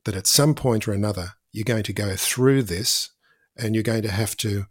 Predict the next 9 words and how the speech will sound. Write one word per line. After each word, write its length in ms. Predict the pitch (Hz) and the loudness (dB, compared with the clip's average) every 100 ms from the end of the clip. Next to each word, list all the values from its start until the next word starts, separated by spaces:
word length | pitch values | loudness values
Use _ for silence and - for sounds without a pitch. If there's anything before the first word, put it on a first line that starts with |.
| _ _ _ _ _ | _ _ _ _ _
steel 420 | - - 131 131 131 | 2 4 6 6 6
yourself 560 | 110 - 90 101 - _ _ | 4 2 -2 -8 -12 _ _
and 140 | - 104 | -8 -6
hold 340 | - 123 123 | 0 2 4
your 100 | 107 | 4
nerve 440 | 104 107 90 101 - _ _ _ _ _ _ _ _ _ _ | 4 2 -2 -6 -12 _ _ _ _ _ _ _ _ _ _
just 340 | - 139 - 123 | 2 4 4 2
with 180 | 107 98 | -2 0
the, 220 | 104 | -4